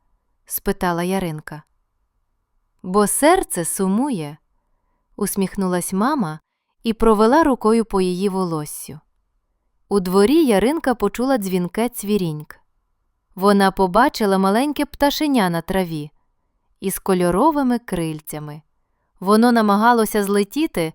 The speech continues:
але щоразу падало. Яринка сіла поруч. Вона розуміла це відчуття: коли хочеш, стараєшся, а не виходить. «Напевно, в нього нічого не вийде»,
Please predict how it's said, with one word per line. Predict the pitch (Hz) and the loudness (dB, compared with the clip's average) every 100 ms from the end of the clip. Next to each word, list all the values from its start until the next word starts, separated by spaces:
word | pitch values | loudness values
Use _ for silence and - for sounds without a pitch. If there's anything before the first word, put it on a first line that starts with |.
| _ _ - | _ _ -2
але | 233 262 | 2 2
щоразу | 254 269 269 349 381 320 | 0 0 4 4 4 0
падало. | - 185 170 165 156 151 151 _ _ _ _ _ _ _ _ _ _ _ | -2 -4 -2 -4 -8 -8 -12 _ _ _ _ _ _ _ _ _ _ _
Яринка | 190 165 196 349 339 262 | -2 0 0 -2 -2 -4
сіла | - 233 220 | -2 -2 -2
поруч. | 220 - 165 160 156 - - _ _ _ _ _ _ _ _ | -2 -6 -6 -6 -10 -16 -20 _ _ _ _ _ _ _ _
Вона | 185 202 202 196 | 0 2 4 4
розуміла | 196 190 202 214 254 185 | 2 2 2 2 2 0
це | - 175 | 0 -4
відчуття: | 170 - 185 - 175 156 165 _ _ _ _ | -4 -6 -12 -10 -10 -8 -10 _ _ _ _
коли | 233 233 226 | 2 4 2
хочеш, | - 285 359 - 180 - - _ - | 0 0 0 0 -8 -8 -18 _ -14
стараєшся, | - 247 240 262 339 294 - - 165 160 _ _ _ | -2 2 6 6 6 2 -2 -4 -6 -8 _ _ _
а | 285 | -2
не | 311 311 | 0 0
виходить. | 320 - 214 175 160 151 - _ _ _ _ _ _ _ _ _ _ _ _ _ - | 0 -2 -2 -2 -2 -8 -14 _ _ _ _ _ _ _ _ _ _ _ _ _ -8
«Напевно, | 185 185 - 202 196 196 | -4 -2 0 0 2 0
в | 180 | 0
нього | 190 208 240 190 | 0 0 0 0
нічого | 185 185 277 277 240 | -2 -2 0 0 2
не | 220 214 | 0 0
вийде», | 180 180 175 160 160 | -2 -4 -4 -8 -12